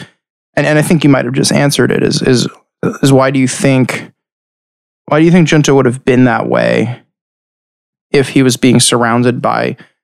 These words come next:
a lot of cultures kind of leaking into their own. But, but, ag-, and then, which stems from kind of a bigger question of, did that not happen? Did, did other culture not bleed into their culture? Was it purely, like, academic? Like, this is what the rest of the world is like, but, like,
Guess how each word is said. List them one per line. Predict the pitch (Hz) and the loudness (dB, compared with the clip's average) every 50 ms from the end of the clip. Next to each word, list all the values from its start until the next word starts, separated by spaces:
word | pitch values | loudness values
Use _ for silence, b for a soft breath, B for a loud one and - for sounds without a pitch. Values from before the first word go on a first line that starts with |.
| _ _ - | _ _ -4
a | 135 | -2
lot | 131 120 - - | -2 -2 -2 -4
of | - - - | -4 -8 -4
cultures | - 143 135 - - 139 127 120 - - - - - - | -2 -2 -2 0 0 0 0 0 0 -4 -8 -10 -12 -6
kind | - 139 127 | -4 -4 -2
of | 117 120 | -2 0
leaking | 131 131 127 135 | 0 0 2 4
into | 123 123 131 | 4 4 4
their | - 131 139 | 4 2 2
own. | 147 143 139 135 | 2 2 2 2
But, | 139 147 - | 0 0 0
but, | 151 147 | 0 0
ag-, | 147 151 - | 0 0 -2
and | 151 151 156 | 0 2 2
then, | 151 147 139 139 143 - _ _ _ _ _ _ - - - | 4 4 2 2 0 -2 _ _ _ _ _ _ -6 -2 0
which | 175 160 - | 0 0 2
stems | - 175 165 180 165 | 0 0 2 2 2
from | - - 147 139 | 2 0 -2 0
kind | - 151 139 | 0 0 0
of | 131 | 0
a | 127 | 0
bigger | 147 233 254 220 | 2 2 2 2
question | 156 147 127 - - - 127 | 2 0 0 0 -2 0 0
of, | 127 131 127 117 - b b b b _ _ _ _ _ _ - - | 2 0 0 -2 -6 b b b b _ _ _ _ _ _ -4 0
did | 147 156 151 | 0 2 2
that | 151 147 | 0 0
not | 151 143 139 135 | 0 -2 -2 -2
happen? | 156 180 185 - 113 120 117 | -2 -4 -4 -4 -4 -6 -2
Did, | 117 131 131 131 - _ _ - | -2 -2 -2 -2 -6 _ _ -4
did | - 147 131 135 - - - _ - | -2 -2 -2 -2 -4 -14 -18 _ -4
other | - 151 151 160 151 | -4 -2 0 0 0
culture | - - 160 151 - - 131 | 0 0 -2 -2 0 0 2
not | 139 139 135 139 - - | 2 2 0 -2 -2 0
bleed | 143 139 135 | 0 2 2
into | 135 131 123 | 2 2 0
their | - 131 127 | 0 -2 -4
culture? | - - 139 135 135 - 127 123 | -2 -2 -2 -2 0 0 0 2
Was | 127 131 117 | 2 2 2
it | 127 135 - | 0 -2 -2
purely, | - - - 135 135 135 135 131 | -2 0 0 2 2 2 2 2
like, | 127 123 127 123 - - B B B B B B | 2 2 0 -2 -4 -10 B B B B B B
academic? | 143 139 - 143 135 123 123 117 113 107 101 - - - | -8 -6 -6 -6 -4 -2 -2 -2 -2 -2 -4 -6 -4 -2
Like, | - 117 - - - | -2 -2 -2 -2 -2
this | 147 143 - | -2 0 0
is | 147 135 | 0 0
what | 135 131 - | 0 0 0
the | 127 | 0
rest | 127 127 127 - | 0 0 0 -2
of | 131 | -2
the | 120 127 | 0 0
world | 127 123 117 104 | 0 0 0 0
is | 120 117 120 | 0 0 0
like, | 117 117 120 117 - | 0 0 -2 -4 -4
but, | - - - | -4 -2 -2
like, | 117 113 117 - - | 0 -2 -2 -4 -8